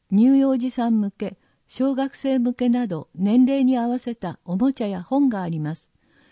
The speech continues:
自由に利用できます。九、行事への参加ができるよ。児童館では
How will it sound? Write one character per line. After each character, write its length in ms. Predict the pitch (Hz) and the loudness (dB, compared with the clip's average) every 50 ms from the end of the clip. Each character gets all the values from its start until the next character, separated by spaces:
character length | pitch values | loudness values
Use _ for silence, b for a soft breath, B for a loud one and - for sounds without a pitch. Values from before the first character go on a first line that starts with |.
| b b b b b 165 | b b b b b -16
自 180 | 156 - 208 | -8 -2 0
由 300 | 226 247 269 294 285 269 | 2 2 2 2 0 0
に 260 | 233 202 226 233 - _ - | 2 2 0 0 -2 _ -10
利 140 | 180 180 180 | -8 -6 -4
用 180 | 190 190 190 | -4 -4 -4
で 140 | 180 175 175 | -6 -6 -8
き 140 | - - 160 | -8 -6 -6
ま 140 | 160 156 160 | -4 -6 -6
す。 220 | - - _ _ _ _ _ _ _ _ _ _ _ _ _ _ _ _ _ _ | -10 -14 _ _ _ _ _ _ _ _ _ _ _ _ _ _ _ _ _ _
九、 300 | - - 247 233 175 156 156 _ _ _ _ _ _ _ _ _ _ _ - | -6 -4 -4 -4 -4 -6 -10 _ _ _ _ _ _ _ _ _ _ _ -6
行 300 | 202 185 233 285 302 302 | -2 0 0 0 0 -2
事 120 | 247 226 226 | -2 -2 -2
へ 140 | 214 202 185 | 0 0 -2
の 240 | 170 170 165 - _ | -2 -4 -6 -8 _
参 300 | _ - - 220 247 254 | _ -8 -4 -2 0 0
加 160 | 247 - 254 | 0 0 0
が 140 | 247 247 247 | 0 0 0
で 140 | 214 240 226 | -2 -2 -4
き 160 | - - 254 | -4 -4 -4
る 120 | 220 190 156 | -4 -4 -6
よ。 200 | 147 151 180 - _ _ _ _ _ _ _ _ _ _ _ _ _ - | -6 -8 -10 -12 _ _ _ _ _ _ _ _ _ _ _ _ _ -10
児 140 | 180 180 196 | -6 -2 0
童 200 | 180 254 285 277 | 2 2 2 0
館 280 | 262 - 226 196 170 165 | -2 -4 -4 -2 -2 -4
で 120 | 165 180 | -4 -4
は 220 | 175 160 156 - | -6 -6 -8 -10